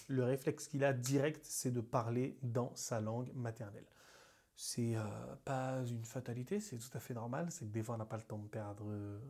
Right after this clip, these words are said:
on n'a pas le temps, <laughs> on n'a pas de temps à perdre plutôt, et, euh, du coup on va parler directement pour faire passer le message, pour faire passer le message. Moi ce que je te propose en fait, c'est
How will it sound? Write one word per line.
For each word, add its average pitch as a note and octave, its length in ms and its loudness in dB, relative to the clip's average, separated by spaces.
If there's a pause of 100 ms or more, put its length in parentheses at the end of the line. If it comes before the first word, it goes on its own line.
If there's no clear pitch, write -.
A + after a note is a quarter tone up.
(160)
on C3+ 40 -2
n'a A2+ 60 0
pas - 100 -2
le G#2 80 -2
temps, F#3 220 0
<laughs> - 260 -8
on - 40 4
n'a - 60 4
pas B2 100 2
de - 40 -2
temps B2 160 6
à G#2+ 80 4
perdre F#3 240 8
plutôt, F#3 320 0 (680)
et, A#2+ 160 8
euh, A2 440 6
du A#2 200 -2
coup D3+ 220 2
on C3 60 6
va A#2 160 6
parler A2+ 280 2
directement A2+ 460 -2
pour - 120 -12
faire C3 140 -4
passer - 240 -6
le G#2+ 60 -4
message, - 360 -16 (420)
pour - 120 -16
faire C#3+ 100 4
passer - 240 -2
le A#2 60 4
message. - 300 -4 (460)
Moi G3 120 6
ce G#3 80 0
que - 80 0
je - 80 -2
te - 60 -14
propose C#3 320 2
en A#2+ 60 2
fait, F3 220 0
c'est - 240 -2